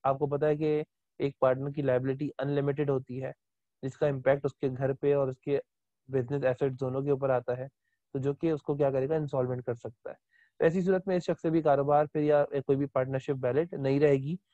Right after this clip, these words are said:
That is why कि partnership इधर भी dissolve हो जाएगी। On the fulfillment of the object, बता दिया मैंने आपको ये वाला point भी।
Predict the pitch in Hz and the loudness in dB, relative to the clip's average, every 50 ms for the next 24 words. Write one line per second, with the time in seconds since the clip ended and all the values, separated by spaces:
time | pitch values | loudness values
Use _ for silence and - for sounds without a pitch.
0 | _ _ _ - 143 143 165 156 143 151 151 160 160 - 156 - - 131 131 135 | _ _ _ -2 0 0 0 2 2 2 2 2 2 -2 -4 -2 -2 0 0 -2
1 | 135 - 139 135 127 131 131 131 143 135 131 120 120 117 117 120 123 123 127 123 | -2 -4 -4 -2 -2 -2 -2 0 0 0 0 0 2 0 -2 -2 -4 -6 -6 -6
2 | 127 131 131 127 131 - _ _ _ _ _ _ _ - 170 190 196 233 - - | -8 -8 -10 -16 -20 -20 _ _ _ _ _ _ _ 0 2 2 2 2 2 2
3 | 196 190 196 190 226 220 226 226 220 202 165 156 165 156 143 135 135 143 151 - | 2 2 2 2 0 2 2 2 4 2 2 4 4 2 2 4 2 0 -2 -2
4 | _ 139 131 135 131 131 139 143 143 143 139 139 - 143 139 139 135 135 135 135 | _ 0 2 2 2 2 2 0 0 0 -2 0 0 2 2 2 2 2 2 0
5 | 135 135 135 135 135 131 143 165 | 0 -2 -4 -4 -4 -4 -6 -6